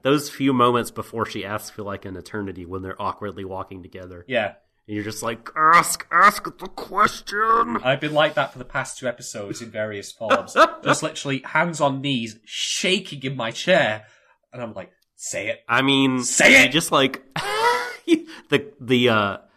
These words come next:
Speaker 1: it's, it's like the creators have set up the world's most elaborate, like, domino line.
Speaker 2: Yeah,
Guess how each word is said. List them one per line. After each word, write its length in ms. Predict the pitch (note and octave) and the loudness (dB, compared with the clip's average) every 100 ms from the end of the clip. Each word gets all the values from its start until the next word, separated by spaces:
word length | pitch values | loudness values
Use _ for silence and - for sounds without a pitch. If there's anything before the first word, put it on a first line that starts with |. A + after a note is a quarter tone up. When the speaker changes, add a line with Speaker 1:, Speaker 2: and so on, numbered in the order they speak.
| _ _ _ - | _ _ _ -16
Speaker 1:
it's, 160 | G#2+ | -8
it's 220 | C3 B2 C3+ | -8 -2 0
like 140 | C3 | 0
the 60 | A#2+ | -4
creators 920 | - A#2+ A2 A2 G2+ F#2+ F#2+ G2 - _ _ | -6 0 2 2 -2 -6 -8 -12 -18 _ _
have 500 | G#2+ A2 G#2 G2 G2 - _ _ _ _ | -6 -4 -4 -6 -10 -14 _ _ _ _
set 340 | - - A#2+ A2+ | -12 -4 0 2
up 360 | A2+ B2+ - _ _ _ _ A2 | 0 -4 -16 _ _ _ _ -8
the 120 | A#2 | -6
world's 640 | G#2+ A#2 A#2+ A#2 G#2 A2 - | 2 4 4 2 -2 -10 -12
most 380 | A2 A2+ A2 - G#2+ | -4 -2 0 -4 -8
elaborate, 800 | G#2 G#2 G#2 G2+ G2 G2 - _ _ _ _ _ _ - | -6 -2 -2 -2 -4 -6 -12 _ _ _ _ _ _ -8
like, 360 | G2+ F#2+ _ _ _ _ _ | -8 -8 _ _ _ _ _
domino 640 | A2 G#2 G2+ G2 F#2+ F#2+ F#2 | 0 2 2 0 -4 -6 -6
line. 560 | F#2 F2+ F2 F2 F#2+ - _ _ | -6 -8 -8 -12 -14 -18 _ _
Speaker 2:
Yeah, 220 | B2 A2+ | -8 -8